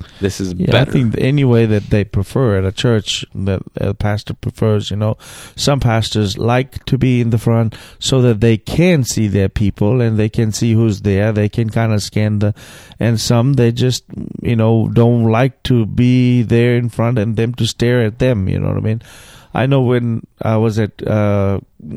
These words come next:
Speaker 2: Granbury Church, we, we had, uh, you know, chairs in front, uh, on the platform, and then we removed them. We moved it to the, you know, the pastor and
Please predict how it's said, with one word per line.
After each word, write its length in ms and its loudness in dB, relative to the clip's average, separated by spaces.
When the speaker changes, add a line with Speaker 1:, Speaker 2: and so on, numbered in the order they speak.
Speaker 2:
Granbury 520 2
Church, 480 -2
we, 340 2
we 260 0
had, 800 0
uh, 540 -2
you 120 -2
know, 140 0
chairs 380 0
in 120 -2
front, 440 -4
uh, 340 0
on 200 0
the 80 0
platform, 540 -2
and 200 0
then 360 0
we 180 0
removed 500 2
them. 280 -2
We 160 0
moved 340 0
it 140 -4
to 160 2
the, 200 0
you 160 0
know, 160 0
the 100 -2
pastor 600 -2
and 280 -2